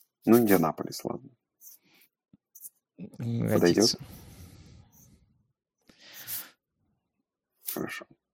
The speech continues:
Speaker 2: Ну, в принципе, я, ну, не знаю, не хочу прям с тобой соглашаться, прям,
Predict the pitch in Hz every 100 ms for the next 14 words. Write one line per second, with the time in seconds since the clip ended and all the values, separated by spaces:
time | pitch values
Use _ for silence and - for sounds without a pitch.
0 | _ - 156 202 - 165 180 - 131 127
1 | 123 120 107 85 - 143 _ - 123 127
2 | 123 120 117 120 101 101 120 - - 110
3 | - 104 110 - - 104 104 107 135 -
4 | 98 107 101 101